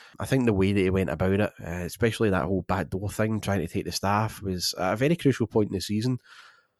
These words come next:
You know, I didn't really sit well with me, but the main thing for me with Brendan is just <laughs> the amount of piss that he talked, but that's for another show.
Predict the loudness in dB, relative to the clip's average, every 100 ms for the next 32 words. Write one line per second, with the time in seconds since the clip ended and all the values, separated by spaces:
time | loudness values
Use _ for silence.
0 | _ _ _ 0 4 4 2 0 2 0
1 | 2 0 2 2 2 2 0 -2 -4 _
2 | -10 -4 0 0 0 -2 0 -2 0 2
3 | 2 2 0 -2 -2 0 2 2 0 0
4 | -2 0 0 0 0 0 6 6 6 2
5 | 2 6 4 4 2 4 4 2 0 -2